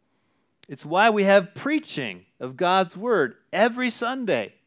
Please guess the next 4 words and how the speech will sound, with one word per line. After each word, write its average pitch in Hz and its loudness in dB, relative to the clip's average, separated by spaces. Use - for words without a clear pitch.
You 247 -4
wouldn't 190 0
be 156 -4
served 117 -6